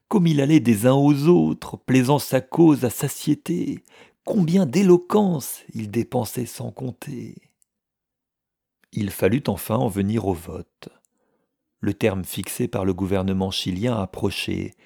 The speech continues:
et le commandant de l'Aviso pressait la solution de cette affaire.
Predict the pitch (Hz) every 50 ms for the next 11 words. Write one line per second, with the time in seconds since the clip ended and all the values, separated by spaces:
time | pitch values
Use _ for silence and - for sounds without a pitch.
0 | _ _ _ _ _ _ - 120 113 - - 170 180 - 107 104 - - 120 113
1 | 113 113 117 113 135 139 120 107 92 92 98 101 101 92 104 98 92 90 110 135
2 | 147 147 123 - _ - - - 117 - - - - 151 131 92 92 - 107 98
3 | 95 92 - - - - 123 104 92 - 117 101 - - 87 - - - 87 82
4 | 82 82 92 113 117 _ _ _ _